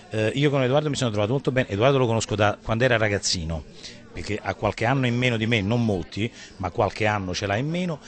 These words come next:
e lui ha frequentato la scuola di recitazione di mio padre a Napoli anni e anni fa, quindi, diciamo, in qualche modo sono anche un po' responsabile della sua nascita artistica,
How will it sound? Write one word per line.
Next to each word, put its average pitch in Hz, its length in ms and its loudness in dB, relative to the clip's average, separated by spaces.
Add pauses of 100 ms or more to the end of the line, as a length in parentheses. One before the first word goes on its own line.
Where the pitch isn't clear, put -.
(180)
e - 80 -8
lui 160 120 2
ha 139 40 2
frequentato 127 440 0
la 110 80 0
scuola 135 220 0
di 117 40 0
recitazione 110 480 0
di 107 80 0
mio 113 140 0
padre 98 580 0
a 98 120 -8
Napoli 98 480 -2
anni 98 320 -4
e 92 40 -2
anni 90 220 -4
fa, 85 140 -6
quindi, 107 180 -4
diciamo, 98 280 -4 (340)
in 123 80 -8
qualche 143 260 0
modo 113 320 -2
sono 113 340 -2 (300)
anche 135 320 -6
un 117 120 -6
po' 135 140 -2
responsabile 107 1300 -2 (320)
della 135 240 -2
sua 139 160 0
nascita 131 420 0
artistica, 87 540 -8